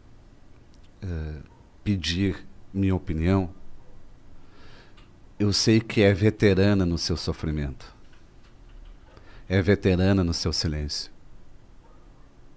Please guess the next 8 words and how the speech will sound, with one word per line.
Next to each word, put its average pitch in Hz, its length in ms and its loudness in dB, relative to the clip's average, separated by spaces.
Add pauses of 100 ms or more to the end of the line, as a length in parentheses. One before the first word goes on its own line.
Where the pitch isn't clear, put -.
(240)
Ela 95 160 2
demorou 107 320 6
muito 107 540 2
até 80 180 -4
chegar 78 440 -4
àquele 73 440 -8 (360)
momento 82 480 -2
pontual. 73 480 -10